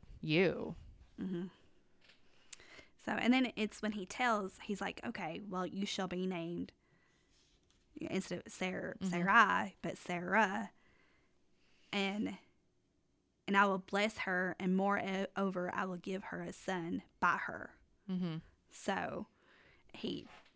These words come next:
Speaker 2: like you said, he,
Speaker 1: Yeah.
Speaker 2: he brought her in, and then he gives her this promise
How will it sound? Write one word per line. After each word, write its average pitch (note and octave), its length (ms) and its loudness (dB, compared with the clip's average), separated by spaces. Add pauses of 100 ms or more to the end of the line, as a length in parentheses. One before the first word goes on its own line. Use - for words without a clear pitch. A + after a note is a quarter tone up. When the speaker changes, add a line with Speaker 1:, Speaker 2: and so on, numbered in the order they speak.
Speaker 2:
like - 140 -8
you G3+ 80 -14
said, F3 180 -10
he, - 140 -14
Speaker 1:
Yeah. A3+ 160 2 (120)
Speaker 2:
he G#3 380 -10 (460)
brought G#3 240 0
her C4 140 -2
in, A3+ 400 0 (280)
and A#3+ 160 -2
then F3 80 -2
he G3 160 -8
gives F#3 300 -6
her E3+ 160 -10
this E3+ 180 -8
promise - 600 -10